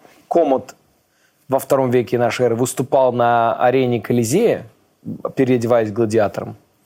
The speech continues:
и сражаясь со зверьми и людьми, то,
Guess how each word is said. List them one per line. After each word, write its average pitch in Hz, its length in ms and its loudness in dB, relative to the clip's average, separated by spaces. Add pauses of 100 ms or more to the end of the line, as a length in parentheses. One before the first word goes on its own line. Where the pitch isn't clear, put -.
(560)
и 113 120 0
сражаясь 113 520 0
со 113 200 -4
зверьми 113 720 2
и - 20 2
людьми, 127 480 0 (400)
то, 151 380 2